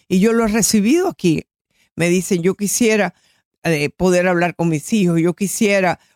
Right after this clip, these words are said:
poder hacer lo que no hice". Y yo, "Bueno, todavía hay tiempo, trata", pero mientras más años pases, peor va a ser. Tu posición como madre es ser buena madre con tus hijos, ser responsable de tus hijos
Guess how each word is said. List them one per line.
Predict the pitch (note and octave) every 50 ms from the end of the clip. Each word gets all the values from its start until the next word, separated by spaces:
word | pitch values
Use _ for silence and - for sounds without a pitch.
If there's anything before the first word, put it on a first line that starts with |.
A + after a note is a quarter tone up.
| _ _
poder | - F#3 F3+ F3 F#3 F#3 E3+ - _ -
hacer | E3+ E3 - - - G3 F#3 F#3 F#3 F#3+
lo | G3 F#3+ F3+
que | - F3
no | F3 F3 E3+ F3
hice". | F#3 G3+ F#3+ - - - D#3 B2 - _ _ _ _ -
Y | - D#3+
yo, | E3+ D#3+ C#3
"Bueno, | C#3 C#3 C#3+ D#3+ A3+ C4+ -
todavía | - A#3+ A#3+ A#3 A#3 A#3 B3+ C#4 D4
hay | D4+
tiempo, | - - C#4+ C#4+ F#4 C5+ - - G#4+ G#4
trata", | - A3+ G#3+ G3+ G3 F#3 - D3 - - _ _
pero | - E3+ E3+ E3+
mientras | F3 F3 E3+ D3+ E3 E3 E3
más | F3+ G#3 A#3 A3 - D4
años | C4+ B3 A#3+ A#3 - -
pases, | B3+ C4+ C4+ B3 - A#3+ F#3
peor | - - E3 D#3 D#3+ D#3+ E3 D#3+
va | F3+
a | F3
ser. | - - D3+ C3 A#2+ - _ _ _ _ _ _ _ _ _ _
Tu | - A3 F#3+
posición | F3 G#3+ A3 - - A#3+ G#3 F3 - C#4+ D4+ B3+
como | - D#4+ C4+ B3+ B3
madre | A3+ G#3 G3+ G3+ G#3 G#3 G#3+ A3+ - - -
es | F3 E3 -
ser | - G#3 F3+ E3
buena | D#3+ E3+ F#3+ A3 A#3 B3+
madre | B3+ B3+ B3+ B3 A#3+ A#3+ A#3
con | - A3+ F#3+
tus | - G3+ - - A3
hijos, | G3 F3 F#3 F#3+ F#3+ F#3 - _ _ _ _ _ _
ser | - - F#3 D#3 D#3
responsable | D#3 - - D3 D3 D3 - - A3+ A3+ B3+ C#4 D4
de | C#4 C4 A3+
tus | - B3 G#3+ - -
hijos | A#3 G#3 G3 G3 G3 G3+ G3